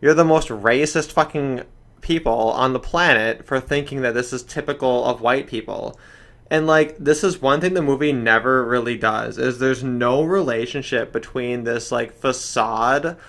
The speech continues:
of white virtue signaling in favor of black people, this sort of virtue signalist, kind of benevolent racist thing that they're mocking, which is why everyone likes the movie.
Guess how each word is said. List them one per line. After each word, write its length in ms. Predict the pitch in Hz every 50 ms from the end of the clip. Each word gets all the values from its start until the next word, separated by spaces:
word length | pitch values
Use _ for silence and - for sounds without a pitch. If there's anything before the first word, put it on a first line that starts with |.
| - - - - - -
of 280 | - 135 135 123 110 110
white 540 | 107 104 110 117 113 120 127 131 123 123 -
virtue 520 | 117 104 110 110 107 107 - - 131 131
signaling 680 | 131 - - 127 127 120 127 127 127 131 131 131 127 120
in 120 | 117 113
favor 480 | - - 101 104 104 104 113 123 123 127
of 100 | 123 120
black 300 | 127 131 127 127 127 -
people, 280 | - 147 139 151 151 131
this 180 | 120 113 -
sort 180 | - 127 120 123
of 140 | 117 107 107
virtue 580 | 104 104 110 117 113 113 113 - - 127 123
signalist, 840 | 120 - - - 120 117 117 117 117 117 113 113 110 113 113 - -
kind 240 | - 120 120 120
of 160 | 123 120 113 113
benevolent 580 | 127 117 110 107 110 117 117 117 120 117 110
racist 600 | 110 107 117 117 117 123 120 - 143 143 143 143 -
thing 400 | - 151 151 151 156 165 170 - - - - - - -
that 220 | - 131 135 113
they're 180 | 135 131 120 113
mocking, 760 | 110 104 107 110 123 156 185 180 - 113 107 107 110 113 120 - - - -
which 180 | - 143 -
is 160 | 160 151 123 107
why 460 | 98 98 107 110 131 147 156 151 147
everyone 420 | 139 135 127 135 131 131 131 123 120
likes 300 | 123 127 131 131 - -
the 80 | 123
movie. 600 | 110 113 135 151 143 113 113 104 107 117 127 -